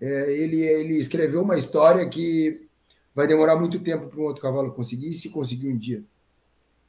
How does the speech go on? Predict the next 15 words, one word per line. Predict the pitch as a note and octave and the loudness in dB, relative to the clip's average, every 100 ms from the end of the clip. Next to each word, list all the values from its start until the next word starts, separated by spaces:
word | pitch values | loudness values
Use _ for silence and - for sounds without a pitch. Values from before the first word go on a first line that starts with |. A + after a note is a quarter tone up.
| _ _ _ | _ _ _
Então, | C3 C3 C3+ D#3 E3 E3 D#3+ D#3 - | -8 -4 2 2 2 -2 -4 -6 -8
me | D3+ E3+ | 0 4
leva | D#3+ E3+ F#3 G3 | 8 10 8 6
a | |
ter | - F3 | 4 2
mais | F3 D#3+ E3+ - | 6 4 4 0
cuidado, | D3+ C#3 D3 D3 C#3 | -2 0 0 0 -2
sim, | B2 - D3 C#3+ A#2+ _ _ | -4 -4 -6 -10 -12 _ _
em | C3+ | -2
relação | C3 C#3+ B2+ - D3+ D#3 D3+ - _ _ _ _ | 0 0 2 4 4 2 -2 -14 _ _ _ _
à | C#3+ C#3+ C#3+ | -6 -2 -2
velocidade | B2+ D#3 C#3 D3+ D#3 D#3 | 0 2 0 2 2 2
do | D#3 | -2
pensamento | C3 C#3 C#3 C#3+ D3+ B2+ | -2 -2 -2 -4 -6 -6
dele, | C#3+ D3+ D3 B2 | -6 -6 -6 -8